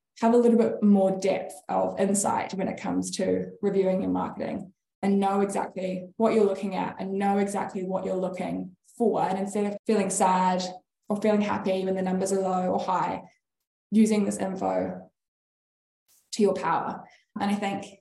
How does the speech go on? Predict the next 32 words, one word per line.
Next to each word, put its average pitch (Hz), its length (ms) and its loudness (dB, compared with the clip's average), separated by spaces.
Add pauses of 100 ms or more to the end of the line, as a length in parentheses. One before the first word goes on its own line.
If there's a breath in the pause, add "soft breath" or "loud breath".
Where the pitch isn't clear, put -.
(220)
if 220 200 2
you're 240 320 6 (120)
here 202 260 2
today, 185 580 -4
you're 220 140 0
already 214 300 4
a 233 60 -2
step 202 260 -6
ahead 185 320 -8
of 185 160 -6 (180)
many 196 320 -4
others 185 400 -4
who 175 240 -8
won't 185 220 -2
even 196 200 -2
be 190 120 -6
thinking 185 340 -8
about 180 240 -8
this, 185 240 -6
won't 196 160 -4
even 185 180 -6
care - 220 -12
about - 240 -10
this. - 300 -6 (320 loud breath)
So 180 460 0 (300)
congrats 185 520 -4
if 202 80 -4
you're 190 140 -2
here 196 160 -4
today, 185 340 -4
because - 340 -8
that's - 240 -6